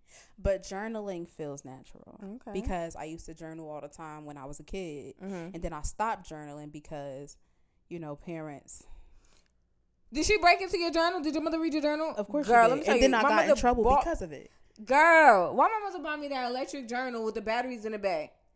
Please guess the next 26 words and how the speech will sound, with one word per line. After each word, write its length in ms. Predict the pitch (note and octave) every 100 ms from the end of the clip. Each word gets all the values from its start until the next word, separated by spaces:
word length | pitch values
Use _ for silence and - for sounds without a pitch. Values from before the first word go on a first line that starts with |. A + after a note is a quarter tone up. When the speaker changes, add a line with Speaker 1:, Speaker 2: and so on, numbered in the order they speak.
| _ _ _ _ _ -
Speaker 2:
I 100 | C#4
came 260 | - D#4 F#4
home 200 | D4+ D4
one 140 | C#4+
day, 120 | C4 C4
she 180 | C#4+ A#3
popped, 440 | - C4 - -
had 180 | D4+ -
popped 320 | D#4+ E4 E4+
it 80 | D#4
open 500 | B3 B3 A3 G3 G3+ - _ -
and 100 | B3
was 120 | B3+ B3
telling 240 | C#4+ C#4
me, 100 | A#3+ -
"Oh, 160 | G3+
this 180 | G3+ G#3+
is 120 | A#3+
how 180 | - A#3
you 240 | A#3 A#3
feel?" 520 | A3+ A#3+ B3+ B3+ C4 D#4 _ _ _ -
I'm 540 | G4+ A4+ A4+ F#4+ F4 C#4
like, 140 | G#3+
"Girl, 840 | D4 G#4 A4+ A#4 A4 F#4 C4+ G3+
you 160 | F#3 C#4
know, 240 | D#4 C#4